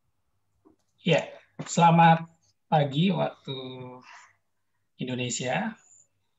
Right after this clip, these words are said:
And say good evening for Professor Scott and Professor Goodman, sending warm regards from Jakarta, Indonesia. Eh, izinkan saya menyampaikan presentasi ini dalam bahasa Indonesia seperti instruksi yang sudah disampaikan Bu Popi tadi. Salam hormat kami, Bu Popi dari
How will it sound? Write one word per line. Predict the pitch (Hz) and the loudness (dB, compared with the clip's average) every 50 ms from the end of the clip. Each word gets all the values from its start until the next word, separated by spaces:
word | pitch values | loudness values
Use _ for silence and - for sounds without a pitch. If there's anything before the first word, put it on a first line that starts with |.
| _ _ _ - 131 | _ _ _ -12 -8
And | 131 120 120 120 120 120 120 117 113 113 113 117 120 127 - _ _ - - | -6 -4 -4 -4 -4 -4 -6 -6 -6 -6 -6 -8 -10 -12 -14 _ _ -18 -14
say | - - - 131 127 123 120 120 120 120 120 - - | -10 -8 -6 -4 -4 -4 -6 -6 -8 -10 -12 -10 -10
good | 143 135 147 | -8 -4 -4
evening | 135 135 135 135 135 135 | -4 -2 -2 -2 -4 -4
for | - 127 117 117 113 113 113 113 - - _ _ _ _ - | -4 -4 -2 -2 0 -2 -2 -4 -6 -10 _ _ _ _ -10
Professor | 120 - 127 123 127 120 | -10 -8 -8 -8 -6 -4
Scott | - - - - 135 - | -4 -4 -4 -4 -6 -6
and | 123 117 | -6 -8
Professor | 123 123 117 120 - - | -8 -8 -8 -8 -8 -6
Goodman, | - - - - 143 156 190 220 - - - - - | -6 -6 -4 -2 0 0 0 0 -2 -6 -10 -10 -6
sending | - 143 135 131 131 127 127 | -6 -4 -4 -4 -4 -2 0
warm | 131 131 127 127 | 2 0 0 0
regards | 127 127 127 123 131 127 123 - - - - | -2 -6 -6 -6 -4 -6 -6 -6 -10 -12 -8
from | - 127 123 120 117 120 117 120 120 | -4 -2 -2 -2 -4 -10 -14 -14 -8
Jakarta, | 120 120 113 123 123 120 120 123 120 | -6 -4 -4 -2 -4 -4 -4 -4 -4
Indonesia. | 120 113 117 117 117 113 113 - - 110 - - - _ _ _ _ _ _ - _ _ _ _ - - _ _ _ _ _ _ | -4 -4 -6 -8 -8 -6 -6 -6 -6 -8 -12 -16 -20 _ _ _ _ _ _ -20 _ _ _ _ -20 -20 _ _ _ _ _ _
Eh, | - 143 131 127 120 123 120 120 120 127 - 147 143 | -8 -6 -4 -2 -2 -2 -4 -4 -4 -6 -6 -4 -2
izinkan | 143 143 143 147 160 160 | -2 0 2 4 4 6
saya | 156 160 147 156 160 165 175 165 | 6 6 6 6 6 6 6 6
menyampaikan | 160 156 147 143 143 143 139 139 139 139 139 139 | 6 4 4 4 2 0 0 2 2 -2 -2 -2
presentasi | - - 143 139 127 127 131 139 | -2 -2 -2 -2 -2 -4 -4 -4
ini | 139 | -2
dalam | 131 127 127 | 0 0 0
bahasa | 120 123 120 127 | 0 -2 -6 -6
Indonesia | 127 120 110 - 160 165 | -6 -6 -2 0 0 0
seperti | - - - - - 131 131 117 | -2 -4 -8 -8 -8 -8 -10 -10
instruksi | - - - - - - - 131 | -10 -10 -12 -12 -10 -8 -8 -6
yang | - | -6
sudah | - 143 131 123 | -6 -6 -6 -6
disampaikan | - - 123 120 127 - 131 123 120 | -6 -6 -6 -6 -6 -6 -6 -8 -10
Bu | - - 120 120 120 | -10 -8 -6 -6 -6
Popi | - 127 113 | -6 -8 -6
tadi. | 123 117 113 113 123 151 214 214 | -4 -4 -4 -4 -6 -8 -8 -8
Salam | _ - - 135 131 127 123 | _ -8 -2 -2 0 0 -2
hormat | 120 117 127 123 123 - | -4 -6 -6 -8 -8 -8
kami, | 123 123 131 143 143 | -8 -6 -6 -6 -6
Bu | 139 131 - | -8 -10 -18
Popi | - - - 143 139 | -20 -16 -12 -10 -10
dari | - 120 117 117 117 113 113 117 | -8 -8 -10 -10 -12 -14 -16 -18